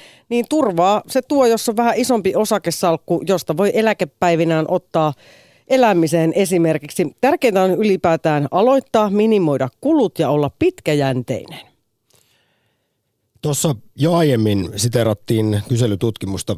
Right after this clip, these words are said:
Speaker 2: viime kesältä, jonka mukaan iso osa suomalaisista rikastuisi mieluiten lottoamalla verrattuna esimerkiksi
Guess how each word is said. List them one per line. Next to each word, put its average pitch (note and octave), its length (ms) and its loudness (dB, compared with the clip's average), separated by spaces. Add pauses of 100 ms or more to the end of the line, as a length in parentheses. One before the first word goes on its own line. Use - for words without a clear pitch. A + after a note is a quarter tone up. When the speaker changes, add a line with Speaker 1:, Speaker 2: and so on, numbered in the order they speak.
Speaker 2:
viime G#2+ 280 -2
kesältä, F#2+ 380 -2
jonka G#2 240 -2
mukaan F#2+ 640 -2 (380)
iso D3 240 0
osa G#2 180 -2
suomalaisista F#2 640 -4
rikastuisi G#2+ 560 -6
mieluiten G#2 640 -4
lottoamalla D2+ 1000 -6 (760)
verrattuna F2+ 440 -6
esimerkiksi E2+ 600 -14